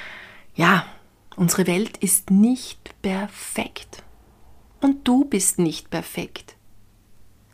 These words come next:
Wenn wir ständig nur auf das schauen, was nicht in Ordnung ist, wenn du dagegen ankämpfst, wenn du ständig im Widerstand lebst, dann nährst du das, was du eigentlich nicht möchtest. Und nachdem unsere Welt nicht perfekt ist, oh Wunder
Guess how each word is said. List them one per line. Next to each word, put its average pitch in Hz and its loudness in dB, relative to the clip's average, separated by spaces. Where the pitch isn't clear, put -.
Wenn 214 6
wir 240 4
ständig 220 4
nur 240 6
auf 240 0
das - 2
schauen, 190 4
was 202 2
nicht 220 4
in 226 2
Ordnung 208 2
ist, 185 -2
wenn 170 2
du 220 0
dagegen 233 -2
ankämpfst, 233 0
wenn 220 2
du 269 2
ständig 254 0
im 233 2
Widerstand 208 2
lebst, 190 2
dann 202 4
nährst 196 0
du 220 -6
das, 196 -2
was 202 -2
du - -2
eigentlich 185 -4
nicht 214 2
möchtest. - -10
Und 208 6
nachdem 214 4
unsere 196 2
Welt 190 4
nicht 220 0
perfekt 190 -2
ist, 202 -2
oh 170 -4
Wunder 180 -2